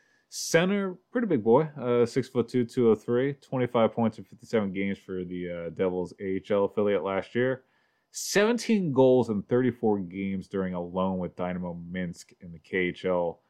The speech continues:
at the start of the season, and now he already has two points, including an overtime winner in five games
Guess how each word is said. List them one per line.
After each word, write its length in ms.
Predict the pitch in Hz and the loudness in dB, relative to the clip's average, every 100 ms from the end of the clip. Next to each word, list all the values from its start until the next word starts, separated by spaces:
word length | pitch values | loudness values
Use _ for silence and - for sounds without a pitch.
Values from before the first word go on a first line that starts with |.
| _ _ - | _ _ -14
at 100 | 85 | -10
the 60 | 92 | -10
start 340 | - 110 110 | 0 4 4
of 100 | 87 | 2
the 80 | 80 | -4
season, 500 | - 85 80 82 76 - | -8 -12 -12 -16 -18 -20
and 140 | 85 | -18
now 240 | 82 85 78 | -16 -16 -10
he 100 | 87 | -8
already 280 | 85 82 | -8 -8
has 200 | 87 82 | -8 -10
two 240 | - - 92 | -12 -8 -6
points, 380 | - 90 85 - | -6 -8 -8 -10
including 300 | 82 87 85 | -8 -8 -8
an 60 | 85 | -10
overtime 380 | 82 85 80 | -12 -8 -8
winner 280 | 82 82 78 | -8 -14 -14
in 100 | 76 | -14
five 340 | - 82 80 78 | -8 -4 -4 -4
games 420 | 76 76 82 - | -6 -6 -10 -20